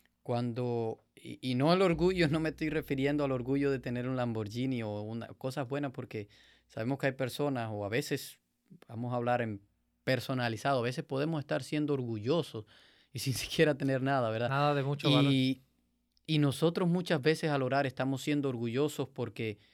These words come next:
Speaker 1: eh, vamos a pedirle a Dios, sin embargo, estamos pensando como, "Oh,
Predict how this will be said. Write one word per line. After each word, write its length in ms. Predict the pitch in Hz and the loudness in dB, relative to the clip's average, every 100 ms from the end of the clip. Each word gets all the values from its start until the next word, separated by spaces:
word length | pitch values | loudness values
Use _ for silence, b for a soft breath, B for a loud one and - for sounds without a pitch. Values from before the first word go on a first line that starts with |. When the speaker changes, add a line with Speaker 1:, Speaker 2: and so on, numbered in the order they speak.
| b b b _ | b b b _
Speaker 1:
eh, 240 | 127 123 117 | -2 0 2
vamos 380 | 110 156 214 214 | 4 4 4 0
a 80 | |
pedirle 400 | 170 147 160 180 | 2 4 4 4
a 80 | 151 | 4
Dios, 380 | 123 147 185 131 | 4 2 2 0
sin 200 | - 139 | -2 -2
embargo, 540 | 127 120 131 156 160 143 | 0 2 4 4 0 -4
estamos 360 | 139 - 139 135 | -8 -4 -4 -4
pensando 540 | - 131 143 135 127 | -6 -4 -2 -2 -4
como, 360 | 127 120 110 107 _ _ _ _ _ _ | -4 -4 -4 -8 _ _ _ _ _ _
"Oh, 320 | - 147 123 | 0 0 0